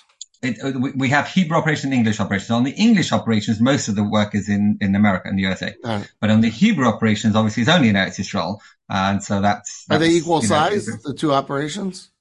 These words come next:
Speaker 1: Uh, no, actually, in Eretz Yisrael, are slightly bigger.
Speaker 2: Got it.
Speaker 1: Like, so
Speaker 2: That's
Speaker 1: we
Speaker 2: where it
Speaker 1: have,
Speaker 2: started.
Speaker 1: and may-, may-, that, A, that's where it's correct. That's where it started. And also, the, as you said in the beginning, the, the, the culture is one that the Gemach system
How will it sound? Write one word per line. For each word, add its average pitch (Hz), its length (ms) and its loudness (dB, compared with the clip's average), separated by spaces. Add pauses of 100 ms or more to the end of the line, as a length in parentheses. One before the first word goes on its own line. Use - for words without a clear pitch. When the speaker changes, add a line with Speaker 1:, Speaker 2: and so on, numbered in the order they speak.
(140)
Speaker 1:
Uh, 147 140 2
no, 156 200 4
actually, 120 440 2
in 123 60 4
Eretz 131 220 0
Yisrael, 156 280 2
are 139 80 0
slightly 135 400 0
bigger. 98 340 -4 (640)
Speaker 2:
Got 113 200 -8
it. - 120 -10
Speaker 1:
Like, 123 140 -2
so 156 100 -2
Speaker 2:
That's 147 60 0
Speaker 1:
we 143 80 -2
Speaker 2:
where 135 60 2
it 156 40 4
Speaker 1:
have, 151 100 0
Speaker 2:
started. 147 360 -2
Speaker 1:
and 156 100 2
may-, 202 220 2 (340)
may-, 175 300 2
that, 160 280 0
A, 175 100 4
that's 180 240 2
where 160 120 2
it's 127 200 -6
correct. 120 300 0
That's 156 180 2
where 151 80 0
it 131 60 -2
started. 147 320 0
And 123 160 -4
also, 113 420 2
the, 113 160 -6 (160)
as 120 140 -2
you 131 80 -2
said 147 260 0
in 131 80 -6
the 131 60 -2
beginning, 127 260 2
the, 113 60 2 (240)
the, 127 200 -2
the 127 160 -4 (160)
culture 135 560 0 (360)
is 117 120 2
one 147 240 4
that 120 140 0
the 120 80 0
Gemach 127 460 2
system 110 560 -2